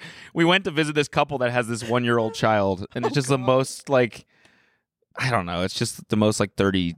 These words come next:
Speaker 1: shit of all time.
Speaker 2: Yeah.
Speaker 1: You know, you're, like, talking to them, and they're like, every third word, they're like, "Hold on,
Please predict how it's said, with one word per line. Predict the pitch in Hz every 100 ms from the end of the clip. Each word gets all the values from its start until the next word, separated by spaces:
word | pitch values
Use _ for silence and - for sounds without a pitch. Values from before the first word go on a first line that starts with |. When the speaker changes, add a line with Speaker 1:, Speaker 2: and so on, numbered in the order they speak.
| _
Speaker 1:
shit | - - 104
of | 90
all | 90 87
time. | - 85 80 78
Speaker 2:
Yeah. | -
Speaker 1:
You | 104
know, | 104
you're, | 113 113
like, | 107
talking | 110 101 120
to |
them, | 107 107 101
and |
they're | 98
like, | 95 90 - _ _ _ _ _ -
every | 117 120
third | - 110 107
word, | 117
they're | 113
like, | 98
"Hold | -
on, | 113